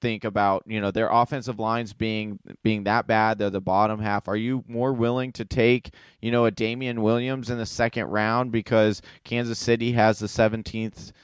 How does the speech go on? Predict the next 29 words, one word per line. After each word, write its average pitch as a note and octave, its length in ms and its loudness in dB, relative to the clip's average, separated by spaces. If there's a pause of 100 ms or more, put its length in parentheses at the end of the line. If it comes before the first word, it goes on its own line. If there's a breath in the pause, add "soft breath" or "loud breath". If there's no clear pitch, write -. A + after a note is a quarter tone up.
(160 soft breath)
uh, G2+ 140 2
ranked A#2 540 -2
the A2 120 2
seventeenth A#2 520 0
best A2 300 0
offensive G#2+ 440 -2
line? A#2+ 360 0
Or, A2+ 380 2 (320 loud breath)
uh, G#2+ 240 4
do G2 140 -6
you, A2 360 -6 (200)
would A2+ 180 -2
you A2+ 100 0
rather A2+ 300 4
go A2+ 300 2
with A2 320 -2
maybe A2 380 -4
Dalvin A2 460 -2
Cook, C3+ 480 0 (340 soft breath)
uh, G#2+ 320 2
who, A2 480 -4 (160)
you A2 120 -4
know, G2 100 0
has A#2 380 0 (160)
a, G2+ 280 0
a G2 100 -4
significant A#2 960 -2 (540 soft breath)
higher B2+ 680 -2 (460)
floor, E3 560 0